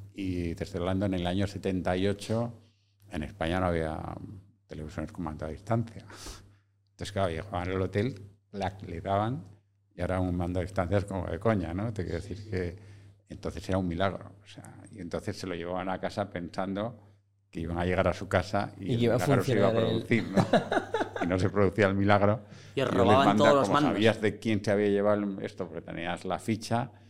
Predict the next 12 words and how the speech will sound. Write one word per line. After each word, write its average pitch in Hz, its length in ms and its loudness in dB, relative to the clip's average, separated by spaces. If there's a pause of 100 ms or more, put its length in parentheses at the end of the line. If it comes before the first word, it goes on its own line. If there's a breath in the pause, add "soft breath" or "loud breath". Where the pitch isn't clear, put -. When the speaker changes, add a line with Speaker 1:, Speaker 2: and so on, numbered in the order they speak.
(540 soft breath)
Speaker 1:
le 87 360 -6
mandabas 87 320 -4
una 87 160 -6
carta 85 220 -2
así 87 160 -8
muy 85 120 -6
cariñosa 85 380 -8
diciéndole 87 380 -8
que - 60 -18
se 78 80 -8
habrá 85 180 -2
equivocado 90 680 0